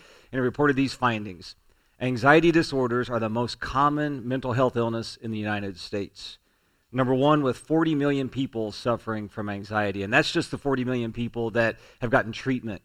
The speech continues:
that have admitted that they struggle with anxiety. It's number one. Eighteen point one percent of the U S adult population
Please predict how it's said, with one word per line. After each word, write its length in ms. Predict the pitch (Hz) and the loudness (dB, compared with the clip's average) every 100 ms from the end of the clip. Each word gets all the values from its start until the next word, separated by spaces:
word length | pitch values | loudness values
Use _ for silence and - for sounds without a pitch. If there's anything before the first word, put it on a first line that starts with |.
| - | -6
that 240 | 117 113 | -2 0
have 300 | 110 120 113 | 2 2 2
admitted 480 | 113 123 139 143 113 | 0 4 8 8 6
that 100 | 120 | 4
they 100 | 120 | 2
struggle 320 | 113 127 117 | 0 0 2
with 140 | 117 117 | 0 0
anxiety. 600 | 117 107 117 107 101 101 - - - - | -2 2 2 2 -2 -8 -16 -20 -18 -4
It's 160 | 127 117 | -2 2
number 280 | 131 156 | 2 4
one. 380 | 156 139 135 104 - _ _ - _ 139 | 4 4 2 0 -8 _ _ -20 _ 0
Eighteen 300 | 151 156 135 | 2 2 2
point 180 | 147 | 2
one 100 | 147 | 0
percent 460 | 135 120 147 135 123 | -2 -4 0 0 0
of 120 | 123 | -2
the 100 | 113 | -2
U 160 | 117 127 | 0 0
S 120 | 110 - _ | -2 -10 _
adult 320 | 107 107 123 | -6 -2 -2
population 800 | - 123 117 113 113 120 107 92 | 0 -2 0 0 0 -2 -8 -14